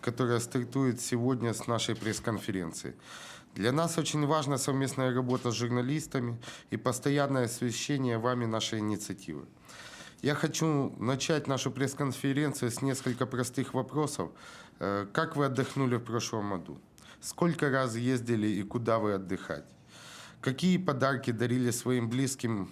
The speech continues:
на Новый год? Это нужно, чтобы понимать важность вопроса, э, который необходимо решать сегодня. Потому что налоговая система, благоприятный инвестиционный климат – ключевые аспекты роста экономики.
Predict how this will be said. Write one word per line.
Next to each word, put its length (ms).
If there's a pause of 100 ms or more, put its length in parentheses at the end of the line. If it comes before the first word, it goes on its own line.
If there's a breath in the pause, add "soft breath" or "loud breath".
на 140
Новый 280
год? 260 (520 loud breath)
Это 240
нужно, 400
чтобы 340
понимать 500
важность 500
вопроса, 720
э, 200
который 360
необходимо 640
решать 400
сегодня. 440 (1200 loud breath)
Потому 320
что 160
налоговая 480
система, 640 (140 loud breath)
благоприятный 880
инвестиционный 800
климат – 540
ключевые 540
аспекты 500
роста 380
экономики. 640